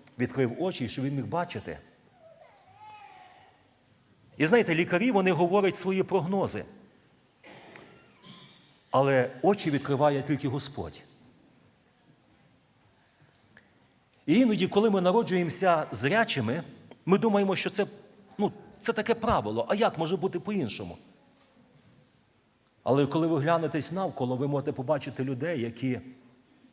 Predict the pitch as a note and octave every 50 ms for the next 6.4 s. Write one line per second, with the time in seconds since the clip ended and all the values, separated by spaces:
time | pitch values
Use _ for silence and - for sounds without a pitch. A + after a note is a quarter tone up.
0 | _ _ _ _ _ _ _ _ _ _ _ - - A#2+ E3 E3+ E3+ B2+ G2 F2
1 | E2+ - C3+ D3 D3 C#3+ A2+ - - - - - _ _ _ - _ _ _ _
2 | _ _ _ _ _ _ _ - - _ _ _ _ _ _ _ _ - - -
3 | - - - _ G#2 A#2 A2+ C3 E3 F#3 - - - - A#2 G#2 - - G#2 G2+
4 | - - - - - - - - - - _ _ _ _ _ _ _ _ _ _
5 | - _ _ _ _ _ _ _ _ - - - F#2 F#2+ F#2+ G2 A#2 C#3+ E3 D#3
6 | - A#2+ A2+ A2 G2+ - - -